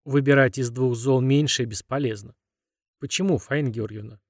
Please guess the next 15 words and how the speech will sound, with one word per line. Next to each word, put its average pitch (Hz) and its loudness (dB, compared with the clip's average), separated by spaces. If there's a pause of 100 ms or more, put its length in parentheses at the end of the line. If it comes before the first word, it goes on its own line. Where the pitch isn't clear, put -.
(140)
Второе 254 6
наверняка 139 4
дадут 127 0
в - -20
нагрузку. 117 -6 (2500)
Говорят, 139 2
что - -6
если 131 -4
человек 127 0
чего-то 127 -2
очень 120 -2
желает, 123 2
это 120 -6
обязательно 117 -2
сбудется. 123 -6